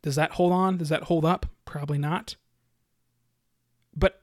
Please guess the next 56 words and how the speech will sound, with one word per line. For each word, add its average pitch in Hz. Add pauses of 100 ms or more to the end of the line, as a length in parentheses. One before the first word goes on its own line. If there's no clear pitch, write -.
that's 208
the 208
kind 202
of 160
team 190
I 165
thought 165
that 151
Kansas 143
City 214
could 139
be. 147 (340)
And 147
for 156
their 190
games, 170 (320)
for -
them 220
not 277
to 226
be 202
able 180
to, -
to, -
to -
be 175
able 156
to 151
last 147
a 143
sixty-game 190
season 185 (340)
before 147
people 190
wanna 180
check -
out 165
and 160
before 160
pe-, 185
people 190
don't 180
care 160
anymore, 185 (380)
they 285
couldn't 349
even 302
get 240
to 220
the 214
season 226
opener 247
of 190
Kansas 202
City 254
Chiefs -